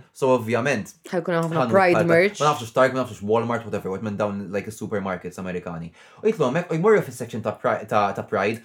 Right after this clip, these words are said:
Speaker 1: jirrekordja video tagħhom, like, actual merchandise, u x'naf jiena, u joqogħdu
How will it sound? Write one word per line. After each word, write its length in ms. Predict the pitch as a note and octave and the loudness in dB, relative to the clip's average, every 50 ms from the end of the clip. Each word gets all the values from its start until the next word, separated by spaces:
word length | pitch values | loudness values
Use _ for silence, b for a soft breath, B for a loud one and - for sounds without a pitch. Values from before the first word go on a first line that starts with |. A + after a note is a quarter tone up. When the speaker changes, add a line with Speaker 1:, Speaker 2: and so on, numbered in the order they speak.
| b b b b | b b b b
Speaker 1:
jirrekordja 580 | - D3+ E3 E3 E3+ E3+ F#3 F3 D#3+ B2+ C#3+ B2 | 2 4 4 4 6 6 4 4 6 6 2 2
video 260 | A#2+ D#3 D3+ C3 D3+ C3+ | 2 -2 -2 0 0 0
tagħhom, 300 | C#3 C3+ A#2+ C#3 C3+ C3 | 0 -4 -8 -8 -6 -4
like, 200 | B2+ A#2+ - C#3 B2 | -4 -4 -4 -4 -6
actual 360 | A#2 A#2 - - - A2 A2 G#2 | -6 -8 -6 -8 -2 -2 -2 0
merchandise, 640 | G2+ G2+ F#2+ F2+ - G2 F#2 F#2 F2 E2 E2+ - - | -2 -4 -6 -6 -8 -10 -8 -8 -8 -8 -8 -10 -12
u 40 | |
x'naf 280 | F2+ - G2+ F#2+ F2+ - | -12 -10 -10 -10 -10 -10
jiena, 280 | - F#2 F2+ F#2 G2 G2 | -10 -8 -6 -6 -4 -4
u 60 | G2 G2 | -2 -2
joqogħdu 380 | G#2+ F2 G2 G2+ F#2 G2 G2 | -2 -2 -2 -6 -6 -6 -8